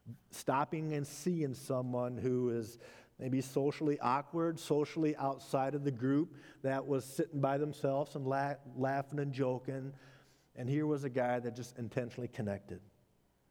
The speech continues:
You know, and that's what it looks like for us, saying, "Hey, do you, do you mind if I join you? You know, is that seat taken? Can I, can I sit here?" Or, or you make those sometime appointments, you know what I mean?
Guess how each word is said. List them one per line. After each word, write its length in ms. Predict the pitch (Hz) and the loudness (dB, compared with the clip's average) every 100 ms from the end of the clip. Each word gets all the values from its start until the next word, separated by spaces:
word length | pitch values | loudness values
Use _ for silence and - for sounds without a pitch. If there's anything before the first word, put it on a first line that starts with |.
| _ _ _ - | _ _ _ -20
You 140 | 120 | -14
know, 180 | 123 131 | -8 -4
and 100 | 139 | -2
that's 160 | 185 - | 0 0
what 120 | 196 | 2
it 60 | |
looks 260 | 139 135 - | 2 2 2
like 200 | 123 - | 0 0
for 160 | 110 113 | 0 0
us, 440 | 104 95 - - _ _ - | 0 -6 -14 -20 _ _ -8
saying, 200 | 113 113 | -6 -2
"Hey, 200 | 170 156 | 0 0
do 120 | 113 | -2
you, 60 | 110 | -4
do 180 | - | -2
you 80 | 120 | 0
mind 180 | 120 135 | 2 2
if 80 | 139 | 0
I 80 | 123 | -2
join 340 | 113 117 139 | 0 0 0
you? 200 | 165 202 - - - _ _ _ - | 0 -2 -8 -20 -20 _ _ _ -8
You 80 | 113 | -4
know, 120 | 139 | -2
is 80 | 120 | 0
that 120 | 127 | -2
seat 300 | - 151 151 | 0 -4 0
taken? 380 | 143 151 190 185 | 0 0 0 -4
Can 160 | 147 | -4
I, 40 | 123 - | -4 -4
can 120 | 120 | -4
I 80 | 113 | -4
sit 260 | - 135 143 | -2 -2 0
here?" 340 | 151 180 185 - - - - - - _ _ _ - | -2 -4 -10 -16 -20 -20 -20 -20 -20 _ _ _ 2
Or, 160 | 151 - | 2 6
or 140 | 170 | 6
you 100 | 175 | 6
make 300 | 165 175 170 | 6 4 4
those 160 | 156 - | 0 2
sometime 500 | - 170 - 139 135 | 2 2 2 0 0
appointments, 680 | - 127 120 98 87 - 131 | 0 0 0 -4 -12 -8 -2
you 60 | |
know 60 | 127 | 0
what 100 | 131 | 2
I 60 | 131 | 0
mean? 260 | 143 147 | 0 -2